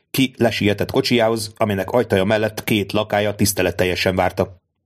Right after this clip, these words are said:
Alig tette ki a lábát a királyi ügyész, Monte Cristo úgy sóhajtott fel, mintha lidérc nyomástól szabadult volna meg. Keserű méreg volt, ellenmérgett neki,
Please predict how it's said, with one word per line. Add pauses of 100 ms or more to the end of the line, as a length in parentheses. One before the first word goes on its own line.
(800)
Alig
tette
ki
a
lábát
a
királyi
ügyész,
Monte
Cristo
úgy
sóhajtott
fel, (360)
mintha
lidérc
nyomástól
szabadult
volna
meg. (1000)
Keserű
méreg
volt, (200)
ellenmérgett
neki,